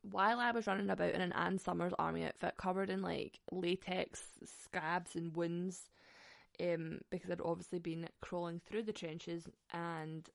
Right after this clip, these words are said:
injured myself on fences. You know, how else would you get those types of wounds? Um, there was a girl and she had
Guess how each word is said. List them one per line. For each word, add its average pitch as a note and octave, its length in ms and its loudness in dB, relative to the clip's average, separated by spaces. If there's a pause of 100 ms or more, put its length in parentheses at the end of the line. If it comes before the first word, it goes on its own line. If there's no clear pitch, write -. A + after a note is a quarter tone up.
(260)
injured E3 280 0
myself E3 420 0
on D#3+ 140 0
fences. F3+ 580 -4 (1200)
You F3 140 2
know, F3 120 0
how F3 160 -2
else F3 300 0
would E3 100 -6
you E3+ 80 2
get F3 300 0
those F3+ 180 2
types - 300 -4
of D#3 120 -8
wounds? D#3+ 360 -4 (580)
Um, F3 540 0 (1400)
there A3+ 100 6
was G#3+ 120 2
a G3+ 40 -4
girl G3+ 300 2 (180)
and F3+ 160 0
she F#3+ 140 -2
had F3 380 0